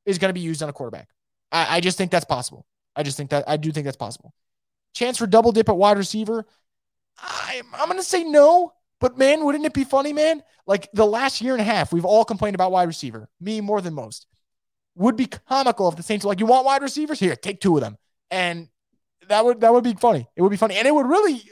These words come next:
liven up the offense. I'll tell you that. I wouldn't complain about it, but I do think getting rid of a first to double up at the position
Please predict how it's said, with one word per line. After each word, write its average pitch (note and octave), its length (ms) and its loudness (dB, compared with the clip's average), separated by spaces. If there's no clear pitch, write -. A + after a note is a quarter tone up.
liven A3 440 -2
up A3+ 100 0
the D#3 100 -4
offense. D#3 400 0
I'll D3+ 60 -4
tell A3+ 140 0
you E3 60 2
that. F#3 160 4
I D#3+ 40 4
wouldn't G3 220 0
complain F#3+ 340 -4
about B2 160 -4
it, - 140 -12
but C#3+ 200 -4
I E3+ 100 2
do G3 140 2
think A3 180 -4
getting G#3 220 2
rid G3+ 100 0
of F#3 60 0
a D#3+ 80 0
first - 580 -6
to F#3 220 -4
double F3+ 380 0
up F3+ 120 0
at F3 40 -10
the D#3+ 60 -12
position D#3+ 440 -10